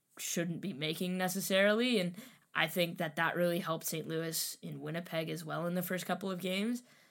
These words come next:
It definitely helped Dallas in their series against Nashville. Um,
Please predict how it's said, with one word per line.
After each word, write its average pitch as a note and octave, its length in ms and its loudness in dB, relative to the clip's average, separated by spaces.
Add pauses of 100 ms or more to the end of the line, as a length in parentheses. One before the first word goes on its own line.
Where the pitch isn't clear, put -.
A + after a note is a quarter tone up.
(100)
It - 200 -4
definitely F3 500 6
helped E3 300 -4
Dallas D3+ 460 0
in D#3+ 100 -4
their D#3 120 -6
series D#3 340 -4
against D3 300 -6
Nashville. - 680 -2 (560)
Um, A#2 460 -4